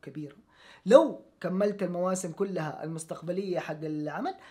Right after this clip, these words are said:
حوصل لمرحلة أقدر أفكر الناس بالموسم الأول، أفكره بالموسم الثاني،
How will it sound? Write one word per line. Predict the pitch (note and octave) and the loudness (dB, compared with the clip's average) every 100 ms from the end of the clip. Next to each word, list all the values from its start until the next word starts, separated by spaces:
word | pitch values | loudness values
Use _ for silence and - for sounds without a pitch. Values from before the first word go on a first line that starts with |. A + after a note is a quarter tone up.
| - | -6
حوصل | C4 C#4 - G#3 | -2 -2 -2 -4
لمرحلة | F#3 G3+ A3 - D3+ C#3 - - | -2 -2 -4 -4 -6 -8 -16 -6
أقدر | A#3+ G3 G3 | -2 2 2
أفكر | F#3+ G3 G3 F3 | 0 -2 -2 -4
الناس | F3+ E3+ | -4 -6
بالموسم | E3 E3 D#3+ D#3+ | -8 -8 -8 -6
الأول، | D#3 D#3+ E3 E3 | -6 -6 -4 -4
أفكره | D3+ E3 - G3 | -6 -8 -2 -2
بالموسم | F3+ E3+ F3+ E3+ E3+ | -2 -4 -6 -6 -8
الثاني، | D#3 - F3+ E3+ E3 E3 D#3 | -10 -6 -4 -4 -4 -4 -8